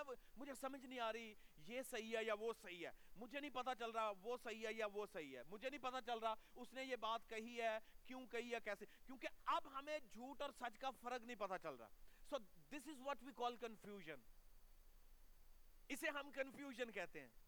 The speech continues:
اور جس سے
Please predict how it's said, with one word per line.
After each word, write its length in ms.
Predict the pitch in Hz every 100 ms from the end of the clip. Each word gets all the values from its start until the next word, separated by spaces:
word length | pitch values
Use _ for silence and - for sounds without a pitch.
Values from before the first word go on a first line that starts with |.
| - - - - - - - - - - - - - - - - - - - - - - - - - - - - - - - - - - - - - - - - -
اور 100 | 247
جس 200 | - 302
سے 160 | -